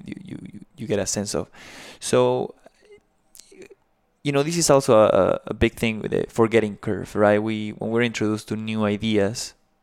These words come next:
I read that, I forgot, uh, sp-, the specific percentage, but we forget most of it without reinforcement and stuff. What has been your experience as far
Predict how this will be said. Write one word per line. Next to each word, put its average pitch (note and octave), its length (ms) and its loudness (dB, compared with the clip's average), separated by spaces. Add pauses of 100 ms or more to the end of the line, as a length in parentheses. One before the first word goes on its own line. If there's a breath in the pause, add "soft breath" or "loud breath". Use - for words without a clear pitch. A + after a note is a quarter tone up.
(120)
I - 80 -2
read G#2 240 4
that, G2+ 380 0 (520 soft breath)
I - 60 -2
forgot, G#2 500 2
uh, G#2 320 0
sp-, - 200 -10
the - 100 -14
specific - 500 -6
percentage, A#2+ 360 -2
but G#2 120 0
we A2 120 -4
forget G#2 300 -2
most A2 300 0
of G2 120 -4
it - 160 -6 (680)
without G2+ 580 2 (460 soft breath)
reinforcement G#2+ 840 0
and G2+ 240 -12
stuff. A2 420 2
What C3+ 360 2
has C3 160 -2
been B2 200 -6
your G#2+ 280 0 (260)
experience A2 580 -2
as G#2 160 -8
far G#2+ 480 4